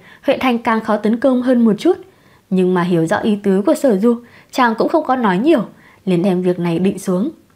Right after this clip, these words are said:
Chờ đến lúc hai người cùng nhau trở về vệ phủ, Sở Du và chàng đi trên hành lang, đột nhiên nàng dừng bước chân lại.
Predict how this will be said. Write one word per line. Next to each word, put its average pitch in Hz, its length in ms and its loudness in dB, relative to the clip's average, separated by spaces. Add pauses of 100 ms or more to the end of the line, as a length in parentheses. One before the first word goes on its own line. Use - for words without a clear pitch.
(520)
Chờ 175 200 0
đến 180 160 0
lúc 214 160 2
hai 220 160 -2
người 185 260 2
cùng 190 240 -2
nhau 214 240 0
trở 254 140 2
về 185 160 2
vệ 196 160 0
phủ, 233 260 -2 (460)
Sở 233 260 0
Du 262 200 4
và 240 120 2
chàng 202 320 -2
đi 208 140 0
trên 208 140 -2
hành 180 260 -2
lang, 196 200 -4 (420)
đột 180 200 0
nhiên 180 320 0
nàng 180 200 0
dừng 175 180 -2
bước 269 160 0
chân 208 220 0
lại. 202 180 -4